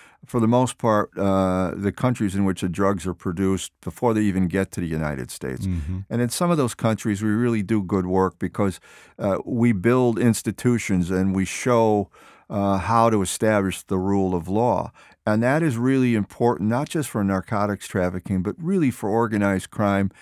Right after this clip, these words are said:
Speaker 1: that could be threatening the United States, uh, from any position.
Speaker 2: Well, now that he's sitting in a prison cell,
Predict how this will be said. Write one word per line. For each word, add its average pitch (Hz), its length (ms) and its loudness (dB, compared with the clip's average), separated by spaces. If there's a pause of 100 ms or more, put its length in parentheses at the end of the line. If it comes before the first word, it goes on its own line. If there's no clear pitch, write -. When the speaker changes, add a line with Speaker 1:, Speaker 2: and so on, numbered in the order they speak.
(280)
Speaker 1:
that 95 140 -4
could 147 180 -2
be 117 120 2
threatening 107 500 0
the 98 80 0
United 92 360 2
States, - 480 -4 (340)
uh, 95 320 0
from 107 240 2
any 123 220 2
position. 80 520 -6 (460)
Speaker 2:
Well, 98 220 -4
now 104 280 2
that 113 160 -2
he's 104 180 0
sitting 120 300 0
in 107 100 2
a 95 40 2
prison 110 460 0
cell, 95 560 0